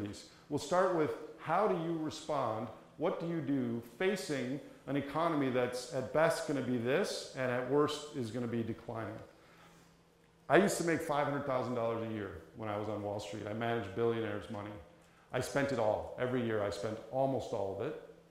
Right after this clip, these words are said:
Um, didn't have much savings. I had large parties like this, almost like Wolf of Wall Street, but I didn't do drugs. But I, I saw a lot of people do drugs. Um, and, uh, now I make fifty thousand dollars a year.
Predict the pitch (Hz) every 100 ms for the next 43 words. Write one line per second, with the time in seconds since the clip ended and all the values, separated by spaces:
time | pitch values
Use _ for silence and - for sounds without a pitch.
0 | - 120 113 110 107 98 - - - -
1 | 156 170 135 139 131 123 - 123 120 123
2 | 120 127 139 147 127 127 123 131 131 -
3 | 135 123 117 98 110 107 113 107 - 123
4 | 131 135 - 120 110 117 110 113 107 107
5 | 101 - 101 107 - - - - 117 117
6 | 117 113 101 113 104 98 - - 110 107
7 | 110 120 107 98 - - - - - -
8 | - - 120 120 101 95 113 104 95 92
9 | 95 95 - - - - - - - 127
10 | 123 117 117 120 - - 139 139 139 131
11 | 131 127 123 123 - - - 135 143 180
12 | 180 143 135 160 165 151 151 135 135 127
13 | 123 113 110 110 110 135 151